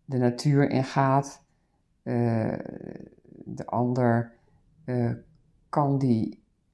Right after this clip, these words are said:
natuurlijke flow van rust vinden met een creatieve bezigheid of,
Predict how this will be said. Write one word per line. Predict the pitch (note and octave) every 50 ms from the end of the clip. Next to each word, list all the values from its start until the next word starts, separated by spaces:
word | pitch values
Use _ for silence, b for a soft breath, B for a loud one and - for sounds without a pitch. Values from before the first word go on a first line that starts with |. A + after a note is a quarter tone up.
| _ _ _ _ _ _ _ _ _ _
natuurlijke | - C#3+ C3+ C3+ - - - D3+ C#3 C#3 C#3+ C#3+ - B2+ A#2+ A#2+ - -
flow | - - - - - D#3+ D#3 D#3 D3+ D3 C#3+ C#3+ C#3+
van | C#3+ - C#3 C3 B2 A#2+ A#2+ - - _
rust | - B2+ B2 C3+ C#3+ C#3+ C#3+ C#3+ - -
vinden | - - - D3 C#3 C#3+ C#3 C3 B2+ B2 A#2+ B2 B B B B B B B B B B _ _
met | - D3+ C3+ C3+ C3+ B2+ - - - -
een | - A#2+ B2 B2 B2
creatieve | - C#3+ B2+ A#2+ A#2 A#2+ - D3+ D3+ D3+ - D3
bezigheid | C#3 C3+ C3 C3 C3 C3+ C3+ C#3+ C3+ - - B2+ B2+ C3 C3 C3 C3 - - -
of, | A#2 A2+ A#2 A#2 - - -